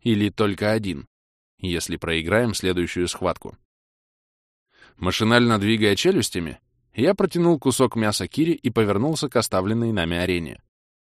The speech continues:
Выступавшие в качестве добровольных помощников грима вышибалы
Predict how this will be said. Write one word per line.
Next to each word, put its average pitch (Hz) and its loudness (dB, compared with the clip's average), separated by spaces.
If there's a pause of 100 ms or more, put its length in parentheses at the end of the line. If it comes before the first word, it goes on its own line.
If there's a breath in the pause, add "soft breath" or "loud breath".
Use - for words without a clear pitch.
(760 soft breath)
Выступавшие 90 2
в - -6
качестве 95 0
добровольных 95 2
помощников 92 0
грима 98 0
вышибалы 139 0